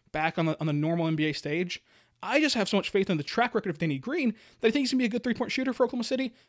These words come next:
if they do trade for him. And then Oklahoma City can flip him at the deadline to a contending team that needs more shooting. It is so easy to move off of shooting. Everyone needs shooting all the time. So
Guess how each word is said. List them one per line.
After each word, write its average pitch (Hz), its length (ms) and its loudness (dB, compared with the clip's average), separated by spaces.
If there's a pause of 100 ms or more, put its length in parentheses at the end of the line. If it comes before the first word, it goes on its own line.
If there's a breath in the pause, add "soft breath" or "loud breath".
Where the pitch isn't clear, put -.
if 214 160 4
they 233 80 0
do 220 100 0
trade 220 240 4
for 233 140 0
him. 226 60 2
And - 340 -6
then 233 80 4
Oklahoma 226 220 2
City 254 220 -2
can 208 140 0
flip 190 220 2
him 196 80 0
at - 60 -6
the 165 60 -4
deadline 139 380 0 (240 soft breath)
to 156 80 0
a 143 40 2
contending 147 320 0
team 139 180 -4
that 131 80 -6
needs 131 160 -6
more 135 100 -6
shooting. 143 300 -10 (840)
It 175 100 4
is - 120 4
so 214 420 4
easy 190 260 2
to 147 60 0
move 151 140 2
off 147 160 2
of 135 60 -6
shooting. - 360 -4
Everyone 196 300 6
needs 185 160 2
shooting 135 240 0
all 135 80 -2
the - 60 -4
time. - 220 -10 (2250)
So 220 260 8